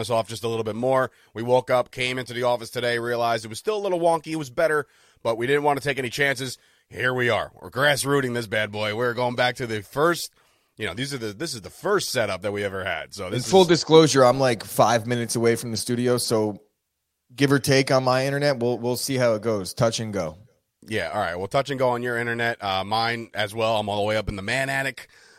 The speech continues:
Speaker 1: uh, A K A Stella's new playroom, 'cause I'm finding toys all over the place. So that's where I'm at. Uh, but anyway, there's a lot to get into today. First and foremost, if you guys wanna support the show, uh, on a regular basis, we're usually up in the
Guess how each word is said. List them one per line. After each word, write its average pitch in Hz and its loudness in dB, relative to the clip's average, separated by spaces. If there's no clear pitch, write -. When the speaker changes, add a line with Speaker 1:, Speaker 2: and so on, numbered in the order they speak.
Speaker 1:
uh, 92 -6
A 110 -4
K 107 -2
A 98 -8
Stella's 113 -4
new 120 -4
playroom, 120 -2
'cause 104 -14
I'm 87 -14
finding 107 -6
toys 104 -4
all 101 -6
over 107 -6
the 107 -10
place. 110 -4
So 95 -6
that's 165 2
where 139 0
I'm 151 2
at. 107 0
Uh, 127 4
but 127 0
anyway, 139 2
there's 143 0
a 147 2
lot 160 2
to 156 -10
get 147 0
into 147 -2
today. 139 -2
First 143 0
and 123 -10
foremost, 135 2
if 120 -8
you 127 -4
guys 135 2
wanna 135 -2
support 135 -4
the 104 -10
show, 135 2
uh, 98 0
on 113 0
a 107 -2
regular 147 2
basis, 104 -6
we're 107 -6
usually 107 -6
up 104 0
in 110 -6
the 98 -10